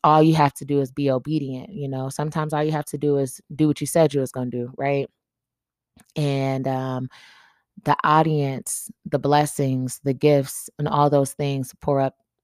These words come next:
pour upon you. You don't have to go begging and seeking and searching for them. Um, I know personally for myself, I'm not always on my page talking about the podcast, podcast, podcast,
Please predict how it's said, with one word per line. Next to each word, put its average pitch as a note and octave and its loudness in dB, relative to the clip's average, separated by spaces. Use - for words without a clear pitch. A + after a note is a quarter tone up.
pour D3+ -2
upon D#3 -6
you. C3 -4
You C3+ -4
don't C3+ -6
have C3+ -6
to - -10
go C3 -2
begging C3+ 0
and B2 -8
seeking C#3+ -4
and B2+ -6
searching C#3+ -2
for C3+ -2
them. B2+ -4
Um, B2+ -6
I C#3+ -2
know C#3+ 4
personally D3 0
for C3 -2
myself, C3 0
I'm C#3+ -2
not C3+ -2
always C3+ 2
on C3 0
my C3 0
page C3+ -2
talking C3 -4
about B2+ -4
the - -20
podcast, C#3+ 0
podcast, C#3 0
podcast, A#2 -2